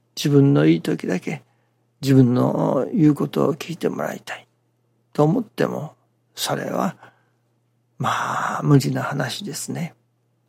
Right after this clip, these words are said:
神様に私どもの願い事を聞いてもらいたいと思うならば、日頃やはり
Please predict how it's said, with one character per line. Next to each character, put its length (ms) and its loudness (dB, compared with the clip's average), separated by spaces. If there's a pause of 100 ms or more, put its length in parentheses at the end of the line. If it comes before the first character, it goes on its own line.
(2250)
神 220 0
様 320 -2
に 140 -2
私 580 -4
ど 80 2
も 100 0
の 180 -2
願 320 0
い 60 2
事 380 -2
を 100 -2
聞 200 -6
い 40 -2
て 140 -4
も 160 -4
ら 120 -2
い 100 -8
た 140 -10
い 160 -14 (320)
と 140 -2
思 300 0
う 20 -2
な 160 -4
ら 180 -10
ば、 200 -10 (420)
日 160 -2
頃 340 6
や 180 -2
は 120 2
り 220 -4